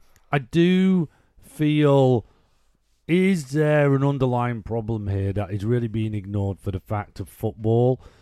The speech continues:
And I know we've been here before. I know we've talked about this. Is there, even with those small co-, covid numbers,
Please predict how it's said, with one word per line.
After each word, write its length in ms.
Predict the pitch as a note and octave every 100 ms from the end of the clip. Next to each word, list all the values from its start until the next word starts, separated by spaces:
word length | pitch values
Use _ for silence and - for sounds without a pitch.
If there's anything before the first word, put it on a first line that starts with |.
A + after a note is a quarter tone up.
| _ _ -
And 340 | C#3 C3+ C3 - _ _ _ _ _ _
I 100 | C#3+
know 140 | D3 D3+
we've 200 | C#3+ A#2
been 220 | B2 A#2+
here 180 | G#2 G#2
before. 520 | F#2 - F#2 F2 D#2+ _ _ _ _ _
I 100 | A#2
know 240 | A#2 C3+ C#3
we've 200 | C3+ G#2+
talked 300 | - A2 F2+
about 300 | F#2+ F#2 E2
this. 260 | E2+ D#2+ - -
Is 320 | C3+ D3 A#2
there, 560 | C3 B2 A2+ A2 G#2+ F#2+ _ _ _ _ _ _ _ _ _ _ _ _ _ -
even 380 | F3 E3+ E3+ D#3+
with 160 | D3+
those 220 | C3+ A#2
small 300 | - B2 A2
co-, 260 | - A#2 G#2+ -
covid 360 | A#2+ A2+ G2+ F#2+
numbers, 480 | F2+ F2+ D#2+ D#2+